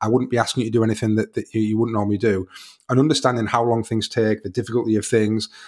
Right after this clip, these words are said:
um, and like, and chipping in and be able to show, you know, this is, this is who I am and this is what I do. So I really think that's really important.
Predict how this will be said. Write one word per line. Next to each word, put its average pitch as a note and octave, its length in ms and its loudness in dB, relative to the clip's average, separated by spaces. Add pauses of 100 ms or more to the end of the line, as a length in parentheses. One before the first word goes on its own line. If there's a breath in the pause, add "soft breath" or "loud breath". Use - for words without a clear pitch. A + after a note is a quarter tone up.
(140 loud breath)
um, G#2+ 600 0
and A#2 140 -4
like, B2 200 0
and A#2 140 -4
chipping C3 240 0
in A#2 100 2
and A2+ 100 2
be A2+ 60 2
able A2+ 140 0
to - 60 -2
show, A2+ 340 4
you C3 80 0
know, G#2+ 140 0
this A#2 180 -2
is, A2+ 180 -4
this A2 140 -2
is G#2+ 100 -4
who A2+ 140 2
I G#2+ 100 2
am A2 140 2
and G#2+ 100 2
this G#2+ 80 -2
is - 80 -6
what G2+ 140 0
I G#2+ 40 -4
do. B2+ 220 2
So A2+ 180 -2 (380 loud breath)
I A2 60 0
really C3 180 2
think C#3+ 160 -2
that's - 180 -2
really B2+ 140 2
important. G#2 540 0